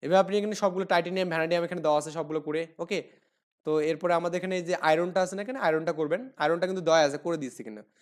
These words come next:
আবার এখানে ক্রোমিয়ামের ক্ষেত্রে দেখুন আছে এই ডি এবং, ডি এবং এস আছে না এখানে, তো ডি এবং এস থাকলে কি আমাদের এই দু-, just এই দুটো যোগ করলে হবে এখানে ছয় নম্বর গ্রুপে, ওকে? এটা আমাদের চার নম্বর এখানে তো পজ যায়, এখানে আমাদের দেখুন এই ডি আর এস আছে, তার মানে এখানে গিয়ে দুটো যোগ হবে। আয়রনটা আমরা এখানে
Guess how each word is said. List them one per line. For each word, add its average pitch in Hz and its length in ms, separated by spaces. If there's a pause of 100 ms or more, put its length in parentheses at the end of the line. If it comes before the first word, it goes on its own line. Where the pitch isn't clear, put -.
(280)
আবার 147 160
এখানে 185 200
ক্রোমিয়ামের 190 460
ক্ষেত্রে 185 140
দেখুন 185 160
আছে 185 160
এই 180 220
ডি 180 360
এবং, 208 220 (760)
ডি 190 160
এবং 202 180
এস 196 120
আছে 196 140
না 202 60
এখানে, 214 240 (500)
তো - 40 (120)
ডি 190 80 (100)
এবং 220 160
এস 214 120
থাকলে 208 180
কি 190 120
আমাদের 160 220
এই 175 120
দু-, 165 160
just 175 220
এই 180 80
দুটো 175 160
যোগ 165 120
করলে 165 180
হবে 120 120
এখানে 123 160 (140)
ছয় 156 200
নম্বর 120 220
গ্রুপে, 107 260 (140)
ওকে? 160 140 (560)
এটা 151 120
আমাদের 160 180
চার 175 180
নম্বর 175 260
এখানে 175 180 (120)
তো 175 120
পজ 160 200
যায়, 190 180
এখানে 170 200
আমাদের 160 180
দেখুন 165 220
এই 160 60 (200)
ডি 160 80 (120)
আর 160 120
এস 156 160
আছে, 160 160
তার 156 100
মানে 151 140
এখানে 151 180
গিয়ে 139 160
দুটো 139 180
যোগ 143 140
হবে। 147 120 (640)
আয়রনটা 180 280
আমরা 185 140
এখানে 196 120